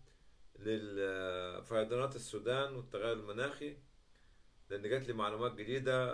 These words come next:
آه، قلتها في المحاضرة، آه، باللغة الإنجليزية، آه، منذ يومين، وقلت أما أعيدها مرة تانية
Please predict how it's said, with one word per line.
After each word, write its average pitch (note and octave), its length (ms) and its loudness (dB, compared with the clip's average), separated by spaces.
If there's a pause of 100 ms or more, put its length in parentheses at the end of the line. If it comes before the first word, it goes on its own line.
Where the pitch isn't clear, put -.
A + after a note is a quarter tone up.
(180)
آه، F2+ 180 -2
قلتها A#2 340 2
في A#2 100 -6
المحاضرة، A#2 720 0 (440)
آه، F2 140 -8
باللغة G#2 440 4
الإنجليزية، G#2+ 920 2
آه، F2 380 -6
منذ G2 300 -8
يومين، C3 560 0 (420)
وقلت B2 260 0
أما A2+ 200 2
أعيدها B2+ 360 0
مرة A2 240 0
تانية C3 520 0